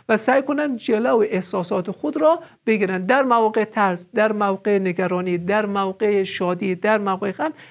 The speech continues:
افراد درونگرا در واقع یک احساسات بسیار، بسیار خاموش دارن.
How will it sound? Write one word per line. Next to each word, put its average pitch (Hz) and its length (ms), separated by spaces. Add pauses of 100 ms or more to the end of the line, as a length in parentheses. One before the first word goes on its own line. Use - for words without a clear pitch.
(140)
افراد 214 600
درونگرا 185 800
در 262 160
واقع 233 360 (400)
یک 208 240
احساسات 190 560
بسیار، 202 540
بسیار 254 480
خاموش 180 760
دارن. 170 360